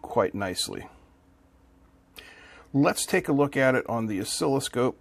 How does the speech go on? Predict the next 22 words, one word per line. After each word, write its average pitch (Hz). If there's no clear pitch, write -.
and 98
see -
what 123
kind 120
of 110
steady 120
D 117
C 113
voltage 117
we're 78
getting. 58
All 143
right, 113
bear 190
with 131
me, 135
guys. 131
I'm 147
not 127
going 123
to, 117
uh, 113